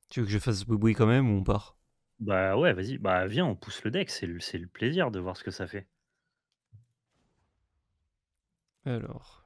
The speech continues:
Speaker 1: prendre un mana vert. Je vais renvoyer l'enjôleur.
Speaker 2: Franchement, c'est le, on, on est que là pour tester, de toute façon, pas pour gagner, donc, euh.
Speaker 1: Non, mais c'est juste que tester sur une autre game, euh,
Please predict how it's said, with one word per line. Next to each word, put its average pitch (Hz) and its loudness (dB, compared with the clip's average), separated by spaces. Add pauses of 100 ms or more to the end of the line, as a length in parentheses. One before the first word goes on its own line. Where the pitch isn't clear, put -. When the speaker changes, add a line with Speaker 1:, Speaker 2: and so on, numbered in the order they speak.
(100)
Speaker 1:
prendre 120 -10
un - -8
mana 117 -8
vert. - -16 (1500)
Je 139 -10
vais 127 -10
renvoyer 123 -6 (1400)
l'enjôleur. 107 -6
Speaker 2:
Franchement, 120 0
c'est - -2
le, 87 -2
on, 104 -4
on 110 0
est 101 2
que - 2
là 139 6
pour 107 -4
tester, - 0
de 143 2
toute - -6
façon, 98 -6
pas 92 -6
pour 92 -12
gagner, 120 0
donc, 90 -6
euh. 82 -6 (1000)
Speaker 1:
Non, 135 10
mais 117 6
c'est 107 -2
juste 104 -4
que 107 0 (1400)
tester 110 0
sur 107 0
une 104 4
autre 98 4
game, 107 6
euh, 90 0